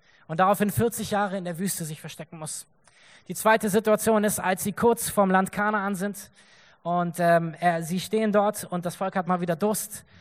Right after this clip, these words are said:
Mose nimmt den, den Stab und schlägt gegen einen Stein, anstatt, wie Gott ihm gesagt hat, zu dem Stein zu sprechen. Einfach weil er wütend ist, weil er zornig ist über dieses blöde Volk. Und daraufhin darf er nicht mitkommen in das verheißene Land.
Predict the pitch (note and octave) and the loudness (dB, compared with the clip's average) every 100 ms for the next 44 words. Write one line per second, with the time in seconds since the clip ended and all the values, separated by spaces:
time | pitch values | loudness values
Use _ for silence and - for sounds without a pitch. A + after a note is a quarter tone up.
0 | - F3 G3+ G3+ G3+ G#3 F#3 F#3 F3+ - | -12 0 0 2 0 0 -2 -2 -2 -8
1 | - E3+ - - G3+ A3 F#3 - - F#3+ | -10 -8 -4 -2 -2 -2 -4 -6 -8 -2
2 | G#3+ - G#3 G3+ F3+ F#3 F3 G3 G#3+ G#3+ | -2 -2 -4 -2 -2 -2 -2 2 2 2
3 | F3+ - F#3+ F#3 F3 F#3+ F#3 E3 D3+ F3 | -2 -4 -6 -4 -2 -2 0 -2 0 -2
4 | - F3+ - D#3+ D3 E3+ F3 E3+ - - | -4 -8 -6 -6 -6 -6 -6 -6 -8 -6
5 | F3+ - F#3+ _ _ - - - G#3 A#3 | -6 -6 -8 _ _ -20 -20 -6 -2 2
6 | A3 A3 F#3+ A#3+ C4 C4 D#3+ C#3+ F#3+ G3 | 2 2 2 -2 -6 -10 -10 -6 -2 -2
7 | F#3 B3 A3+ A#3 G3+ G3+ F#3 F3+ F3 F3+ | -2 -4 -2 -4 -6 -6 -4 -4 -4 -8
8 | - G#3+ A3 - G3+ C#3+ - _ _ _ | 0 2 2 -2 -8 -10 -20 _ _ _
9 | _ _ - - _ F3 F3+ F#3 F#3+ - | _ _ -20 -20 _ -6 2 2 2 -2
10 | G#3+ A3 G#3+ _ _ E3 E3 E3+ F3 F#3 | -6 -6 -10 _ _ -10 -6 -4 -4 -6
11 | F3+ - F3 B2 _ _ _ D3+ D#3 - | -8 -6 -8 -8 _ _ _ -14 -12 -10
12 | D3 D3+ - D3 C#3 - - | -8 -8 -8 -8 -8 -10 -18